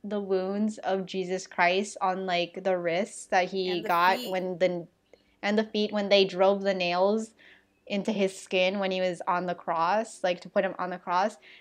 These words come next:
Speaker 1: And so, like, saints and, like, other holy people will, like, get it as, like, a, a miracle or, like, as a,
Speaker 2: That's just, like, a
Speaker 1: like, a sign of
Speaker 2: terrible
Speaker 1: faith and
Speaker 2: miracle.
Speaker 1: devotion.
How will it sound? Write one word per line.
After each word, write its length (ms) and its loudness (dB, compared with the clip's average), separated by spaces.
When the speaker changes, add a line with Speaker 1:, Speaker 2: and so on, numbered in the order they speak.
Speaker 1:
And 200 -4
so, 420 6
like, 380 2
saints 680 -4
and, 180 -4
like, 280 -2
other 280 2
holy 280 4
people 680 0
will, 160 0
like, 300 0
get 260 0
it 300 -2
as, 180 0
like, 300 -2
a, 140 -4
a 100 -2
miracle 760 0
or, 160 0
like, 180 0
as 180 -2
a, 160 0
Speaker 2:
That's 380 -2
just, 220 -10
like, 160 -4
a 40 0
Speaker 1:
like, 160 4
a 80 2
sign 360 6
of 80 -2
Speaker 2:
terrible 60 -14
Speaker 1:
faith 260 2
and 120 -2
Speaker 2:
miracle. 20 -2
Speaker 1:
devotion. 760 -2